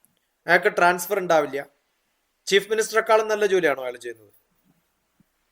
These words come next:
ഗവർണറുടെ പോസ്റ്റിനേക്കാളും നല്ലതാണോ? പിന്നെ കളക്ടറെക്കാളും നല്ല ജോലിയാണോ? പോലീസ് ചീഫിനേക്കാളും നല്ല ജോലിയാണോ? അപ്പൊ എങ്ങനെയാണ് ഗവൺമെന്റിനേക്കാളും നല്ല ജോലിയാന്ന് പറയുന്നത്? ആ കസിനോട്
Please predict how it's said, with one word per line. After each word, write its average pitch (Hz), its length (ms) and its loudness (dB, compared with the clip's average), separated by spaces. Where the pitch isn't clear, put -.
ഗവർണറുടെ 196 560 4
പോസ്റ്റിനേക്കാളും 202 540 -2
നല്ലതാണോ? 135 420 -4
പിന്നെ 175 240 0
കളക്ടറെക്കാളും 214 560 2
നല്ല 196 180 -2
ജോലിയാണോ? 139 440 -6
പോലീസ് 196 280 0
ചീഫിനേക്കാളും 208 540 0
നല്ല 185 180 -2
ജോലിയാണോ? 123 420 -8
അപ്പൊ 190 160 0
എങ്ങനെയാണ് 233 440 2
ഗവൺമെന്റിനേക്കാളും 202 800 0
നല്ല 175 200 -2
ജോലിയാന്ന് 165 400 -2
പറയുന്നത്? 123 340 -10
ആ 190 80 0
കസിനോട് 220 440 -2